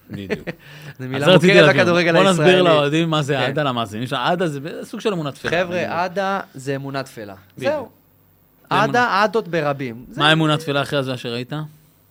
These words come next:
Speaker 2: טיבי.
Speaker 1: <laughs> מה?
Speaker 2: מסדר בקבוקים לפי הסדר. ולפני משחק בחדר הלבשה הוא מסדר בקבוקים, בשורה. יש מים, גטורייד, או
Speaker 1: פאורייד.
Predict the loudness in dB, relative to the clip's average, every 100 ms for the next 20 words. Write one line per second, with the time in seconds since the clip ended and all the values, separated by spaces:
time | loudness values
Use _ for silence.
0 | _ _ -6 -4 -4 -10 -16 _ _ _
1 | _ _ -16 -6 -4 -2 -2 -2 -6 -6
2 | -4 -4 -8 -12 -20 _ _ _ _ -12
3 | -8 -6 -4 -6 -8 -12 -10 -8 -8 -6
4 | -6 -6 -8 -8 -12 -18 _ _ _ _
5 | _ _ _ _ _ _ _ -16 -10 -8
6 | -10 -10 -10 -10 -12 -12 -8 -8 -8 -10
7 | -12 -14 -12 -10 -10 -12 -16 -16 -14 -14
8 | -18 -16 -14 -12 -10 -10 -12 -20 -16 -10
9 | -10 -10 -14 -20 _ _ _ -16 -14 -10
10 | -10 -8 -10 -12 -16 -14 -12 -14 -14 -18
11 | -20 _ _ _ -6 -6 -6 -12